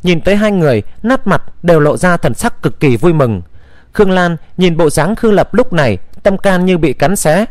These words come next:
an ủi nói: "Tiểu Vũ bọn chúng không còn ở Tân Thần Giới nữa,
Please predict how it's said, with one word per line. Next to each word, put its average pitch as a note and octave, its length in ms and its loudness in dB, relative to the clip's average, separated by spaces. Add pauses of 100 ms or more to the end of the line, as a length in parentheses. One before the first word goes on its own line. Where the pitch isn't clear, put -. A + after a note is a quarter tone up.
an D#3+ 220 0
ủi G#2+ 160 2
nói: B2+ 300 0 (720)
"Tiểu A#2 180 4
Vũ G3 320 4
bọn D3+ 260 0
chúng F#3+ 280 2 (120)
không - 240 0
còn C3+ 200 2
ở A2 80 2
Tân F3 260 0
Thần B2 180 -2
Giới C#3 200 2
nữa, A3 280 2